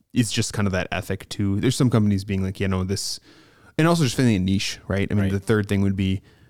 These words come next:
Speaker 1: well, everyone's using synthetics, everyone's using down. Okay, what can I do to set myself apart? Okay, well, I can do wool. This company's like, "Hey, I can do bamboo."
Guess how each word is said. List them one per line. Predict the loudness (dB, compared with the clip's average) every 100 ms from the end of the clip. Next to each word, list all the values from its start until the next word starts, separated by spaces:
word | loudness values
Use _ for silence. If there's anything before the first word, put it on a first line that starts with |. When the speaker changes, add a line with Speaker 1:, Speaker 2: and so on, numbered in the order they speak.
| _
Speaker 1:
well, | 0 2
everyone's | 2 0 0
using | 0 0 -2 -4
synthetics, | -2 -2 -2 -4 -6 -8 -4
everyone's | -2 0
using | 0 -2 -2
down. | -2 -2 0 -2
Okay, | -2 0
what | 0 0
can | 0 0
I | 0
do | 0 -2
to |
set | -2 -4
myself | -4 -4 -4
apart? | -4 -6 -6 -8 -4
Okay, | -4 -2 -2
well, | -2
I | -2
can | 0
do | 0
wool. | 0 0 -2 -4
This | -6
company's | -2 -2 -2
like, | -4 -4
"Hey, | -2
I | 2
can | 4
do | 4
bamboo." | 2 0 2 4 2